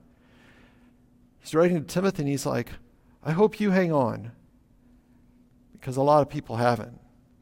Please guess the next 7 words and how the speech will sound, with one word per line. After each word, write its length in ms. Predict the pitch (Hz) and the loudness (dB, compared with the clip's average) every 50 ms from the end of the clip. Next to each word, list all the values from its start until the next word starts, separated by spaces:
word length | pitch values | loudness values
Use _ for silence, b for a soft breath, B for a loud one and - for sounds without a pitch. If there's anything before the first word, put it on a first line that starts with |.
| _ _ _ _ _ _ _ _ _ _ _ _ _ _ _ _ _ _ _ _ _ _ _ _ _ _ _ _ _ _ _ - | _ _ _ _ _ _ _ _ _ _ _ _ _ _ _ _ _ _ _ _ _ _ _ _ _ _ _ _ _ _ _ -20
There's 120 | - - | -20 -12
been 180 | - 135 135 135 | -8 -6 -2 0
those 340 | 143 151 165 165 165 160 165 | 4 4 6 6 4 2 2
that 100 | 170 156 | 0 0
have 220 | 139 113 117 - | 0 -2 -6 -14
walked 400 | - 127 127 139 165 170 170 - | -4 2 6 6 6 4 2 -2
away, 520 | 175 170 160 160 165 165 165 165 170 165 | 0 4 4 6 6 6 4 2 0 -2